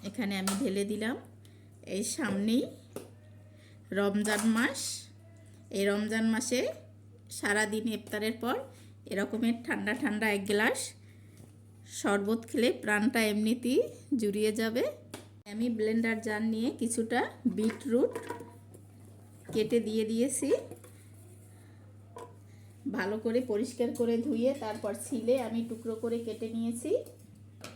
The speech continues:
এখন এখানে আমি সামান্য পানি দিয়ে দিলাম। পানি দিয়ে আমি এটা আবার ব্লেন্ড করে সেঁকে নিচ্ছি। এখানে আমি বিটরুটটা ব্লেন্ড করে সেঁকে নিয়েছি।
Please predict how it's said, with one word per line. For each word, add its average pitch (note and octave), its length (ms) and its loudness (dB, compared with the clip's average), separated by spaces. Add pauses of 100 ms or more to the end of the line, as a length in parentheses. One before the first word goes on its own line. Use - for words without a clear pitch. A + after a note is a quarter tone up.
(1120)
এখন A#3 180 -4 (100)
এখানে A3 340 -2
আমি A3 140 0 (1500)
সামান্য G#3+ 380 0 (180)
পানি G#3+ 300 0
দিয়ে G#3+ 240 0
দিলাম। A#3+ 240 -2 (760)
পানি G#3+ 220 0 (100)
দিয়ে A#3+ 140 2 (120)
আমি G#3+ 180 -4
এটা A3+ 200 -4
আবার A#3 260 0
ব্লেন্ড A3 340 0
করে A#3+ 160 2 (120)
সেঁকে G#3+ 320 -2
নিচ্ছি। A#3 300 -2 (400)
এখানে A3 280 -8
আমি A3 160 2 (340)
বিটরুটটা A3+ 640 0 (1040)
ব্লেন্ড A3 360 4
করে A#3 140 4 (140)
সেঁকে G#3 240 0 (100)
নিয়েছি। A#3+ 380 0